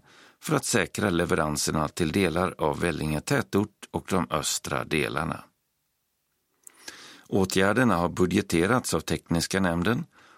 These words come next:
och kommer att genomföras med start hösten tjugohundratjugotre, säger Ulf Andersson. Lösningarna kan förenklat delas i tre delar. Ett,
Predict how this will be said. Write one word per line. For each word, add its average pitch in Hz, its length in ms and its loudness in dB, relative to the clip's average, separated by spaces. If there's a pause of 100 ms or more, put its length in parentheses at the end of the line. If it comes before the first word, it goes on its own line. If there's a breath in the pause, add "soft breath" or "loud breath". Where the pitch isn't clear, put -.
och - 160 -8
kommer 107 280 4
att 127 180 -2
genomföras 85 800 2
med 90 160 0
start 69 380 -4
hösten 78 520 -2
tjugohundratjugotre, 78 1080 -2 (100)
säger - 420 -4
Ulf - 400 -6
Andersson. - 600 -4 (2500 loud breath)
Lösningarna 127 760 2
kan 113 220 0
förenklat 95 680 0 (320)
delas 80 440 2
i 80 60 2
tre 131 480 0
delar. 65 500 -2 (1400 loud breath)
Ett, - 400 -4